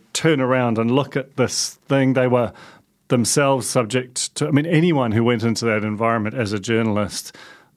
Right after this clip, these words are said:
you know, was in quite a host-, they were, they were at times. They, there was a sense that they were on em-, enemy territory. There was almost like a little sovereign nation unto itself. And the thing that really buzzed me out, and I had Sanjana,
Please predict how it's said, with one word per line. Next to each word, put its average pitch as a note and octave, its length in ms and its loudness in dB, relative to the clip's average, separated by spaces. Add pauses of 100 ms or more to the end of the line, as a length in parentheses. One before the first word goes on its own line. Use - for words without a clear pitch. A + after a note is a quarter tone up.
(340)
you E3+ 140 -6
know, C#3 580 -2
was C#3 200 2
in C3+ 120 2
quite C3+ 240 0
a G#2+ 60 -2
host-, B2 300 -2
they B2 120 2
were, B2 140 0
they A#2+ 180 2
were B2 300 2
at B2+ 260 -8
times. A2+ 640 -2 (1080)
They, C3+ 280 0
there B2+ 120 2
was A#2 140 0
a A2 40 -2
sense C#3 200 0
that A#2 80 -12
they B2+ 100 2
were A#2 140 2
on A2+ 180 2
em-, C3 180 2
enemy B2 420 2
territory. C3+ 640 0
There B2+ 100 0
was A2+ 140 -4
almost B2 280 2
like A#2+ 140 -2
a A#2+ 40 -4
little A2+ 200 -4
sovereign A2 480 -2
nation A#2+ 420 -2
unto A2+ 240 -2
itself. - 640 -4
And C#3+ 80 0
the C#3 60 2
thing G#3+ 180 2
that A3+ 120 2
really E3+ 580 2 (440)
buzzed D3+ 260 0
me D3+ 100 4
out, C#3 140 2
and C3+ 100 0
I C3 80 2
had C3 200 0
Sanjana, C3 840 -2